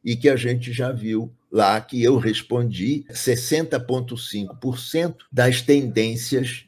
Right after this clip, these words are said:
de ter sido ferido profundamente na minha infância.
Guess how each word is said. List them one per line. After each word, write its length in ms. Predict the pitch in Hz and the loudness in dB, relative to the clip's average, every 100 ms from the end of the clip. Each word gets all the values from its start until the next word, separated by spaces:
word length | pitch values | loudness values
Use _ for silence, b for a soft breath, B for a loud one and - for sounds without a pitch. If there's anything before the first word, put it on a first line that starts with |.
| - | -10
de 140 | 95 | -8
ter 260 | - 117 - | 0 2 2
sido 360 | - 127 117 | 0 0 -2
ferido 480 | - 117 95 113 120 | -2 0 0 -2 -4
profundamente 840 | 120 113 - 110 107 98 90 92 95 | -4 -4 -4 -2 0 0 -4 -4 -6
na 120 | 104 | -4
minha 220 | 101 98 | -4 -6
infância. 440 | 123 76 76 - | -8 -12 -14 -18